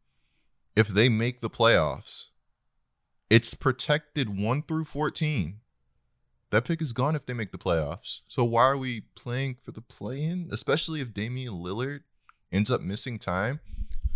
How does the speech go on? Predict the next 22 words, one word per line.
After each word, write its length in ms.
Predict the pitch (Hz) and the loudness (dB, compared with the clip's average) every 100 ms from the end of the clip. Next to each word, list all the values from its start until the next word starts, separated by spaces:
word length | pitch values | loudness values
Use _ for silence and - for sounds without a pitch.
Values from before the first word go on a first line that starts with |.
| - - | -2 0
The 80 | 113 | 4
Pelicans 640 | 127 135 190 208 190 123 | 8 8 8 2 0 0
missed 420 | 98 107 135 - 131 | 0 2 0 2 8
out 220 | 127 - | 8 8
on 100 | 98 | 2
Halliburton 540 | 92 117 123 101 98 85 | 4 6 6 4 2 0
a 20 | |
few 180 | - 113 | -6 -4
years 300 | 117 127 95 | 0 0 0
ago, 260 | 82 87 | 0 2
ended 220 | 85 117 160 | 2 0 -2
up 100 | 156 | -2
with 120 | - | 0
Kyra 280 | 139 143 131 | 2 2 0
Lewis. 280 | 127 127 | -4 -4
I 20 | 147 | -4
like 240 | 175 - | -6 -2
Kyra, 340 | 151 127 147 | 2 2 2
but 120 | 123 120 | 0 0
he's 120 | 113 | 0
no 140 | 123 | 0
Halliburton. 680 | 139 160 123 90 82 80 | 0 0 0 0 0 -2